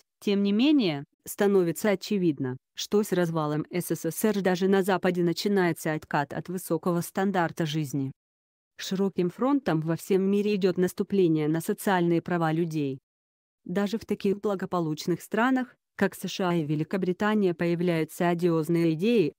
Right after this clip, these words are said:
вроде наклонных унитазов, направленных, по сути, только на усиление эксплуатации. Работодатели начинают вторгаться в личное пространство своих работников,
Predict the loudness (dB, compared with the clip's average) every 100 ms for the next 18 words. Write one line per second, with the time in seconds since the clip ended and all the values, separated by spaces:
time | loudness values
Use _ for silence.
0 | _ -4 0 2 4 2 0 0 2 0
1 | 0 2 2 0 -2 -2 -8 -10 _ -2
2 | 0 0 0 0 0 -2 -6 -10 _ _
3 | -4 -2 -2 -4 -4 -10 -10 _ -2 0
4 | 2 2 2 2 0 2 2 2 -2 -4
5 | -2 -2 -2 -4 -6 -12 -12 -12 _ _
6 | _ _ _ _ -2 -2 0 -2 0 -2
7 | -2 0 2 2 2 2 2 2 -2 -2
8 | 0 0 0 -2 -2 -2 -2 0 -2 0
9 | -4 -4 -2 0 0 -4 -6 -2 -2 -2
10 | -2 0 0 0 -4 -2 -8